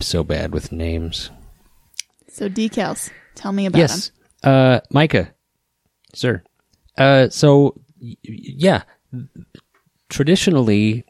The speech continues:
Speaker 1: they should be lacquered over. Now, there's a few ways to do that. Um, the old Fender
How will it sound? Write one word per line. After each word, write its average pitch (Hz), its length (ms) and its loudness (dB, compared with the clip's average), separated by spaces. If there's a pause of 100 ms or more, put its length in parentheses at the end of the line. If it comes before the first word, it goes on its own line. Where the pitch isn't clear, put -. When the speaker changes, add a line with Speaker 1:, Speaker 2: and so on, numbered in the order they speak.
(140)
Speaker 1:
they 101 120 0
should 127 300 0
be 107 400 0 (160)
lacquered 101 560 0
over. 90 400 -2 (120)
Now, 92 160 -4
there's 92 200 -2
a 87 40 -6
few 113 200 0
ways 98 240 0
to - 80 -14
do 120 200 2
that. 92 260 -2 (1400)
Um, 101 460 0 (140)
the 101 720 -2
old 123 560 2 (1000)
Fender 117 560 0